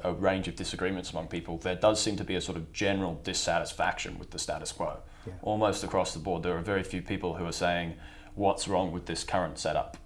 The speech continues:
Speaker 1: <laughs> Uh, let's keep it how it is. If it's not broke,
Speaker 2: Yeah.
Speaker 1: don't fix it." There's almost,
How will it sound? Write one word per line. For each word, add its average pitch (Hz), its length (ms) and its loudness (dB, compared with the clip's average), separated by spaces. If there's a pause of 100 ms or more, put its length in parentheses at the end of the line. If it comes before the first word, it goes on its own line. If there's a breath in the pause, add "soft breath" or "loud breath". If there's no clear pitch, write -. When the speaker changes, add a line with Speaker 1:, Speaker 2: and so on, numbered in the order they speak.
Speaker 1:
<laughs> - 160 -2 (480 loud breath)
Uh, 95 320 10 (100)
let's 87 220 4
keep 98 200 0
it 95 100 2
how 87 160 8
it 85 80 0
is. 82 280 -2
If 95 160 -4
it's - 160 -10
not 87 180 -2
broke, - 280 4
Speaker 2:
Yeah. 92 100 2
Speaker 1:
don't 76 100 -6
fix - 220 -4
it." 80 100 -8
There's 90 260 -6
almost, 120 500 6